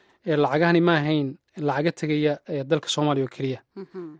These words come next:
Speaker 1: Waxaa jira waddamo fara badan oo Afrika ah, ay ka mid yihiin dalka South Sudan, ee, Kenya nafirkeeda dad jooga, maaragtay lacagahaas ay gaari jireen. Marka ma aha uun caqabad, ee,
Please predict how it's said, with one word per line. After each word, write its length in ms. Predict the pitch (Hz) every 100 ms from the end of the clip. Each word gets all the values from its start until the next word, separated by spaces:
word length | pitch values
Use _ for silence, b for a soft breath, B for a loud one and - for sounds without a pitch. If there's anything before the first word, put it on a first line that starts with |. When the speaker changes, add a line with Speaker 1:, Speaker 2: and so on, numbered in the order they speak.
| _
Speaker 1:
Waxaa 140 | 139 139
jira 140 | 156
waddamo 320 | 147 143 156 165
fara 200 | 156 139
badan 300 | 147 156 151
oo 100 | 143
Afrika 340 | 156 156 - 139
ah, 120 | 127 139
ay 80 |
ka 140 | 135 160
mid 140 | 156
yihiin 180 | 143 139
dalka 200 | 139 143
South 260 | - 147 -
Sudan, 360 | 156 147 143 143 b b b b b -
ee, 400 | 143 135 131 135
Kenya 320 | - 170 156 151
nafirkeeda 640 | 147 147 - 151 139 135
dad 160 | 151 139
jooga, 360 | - 143 147 b b b b b _
maaragtay 300 | 156 143 143
lacagahaas 420 | 139 147 156 143
ay 80 | 151
gaari 260 | 135 147 143
jireen. 280 | - 135 131
Marka 300 | 147 151 147
ma 160 | 160
aha 260 | 147 151 151
uun 300 | 160 151 147 143 -
caqabad, 400 | - 143 151 139 -
ee, 320 | 160 143 139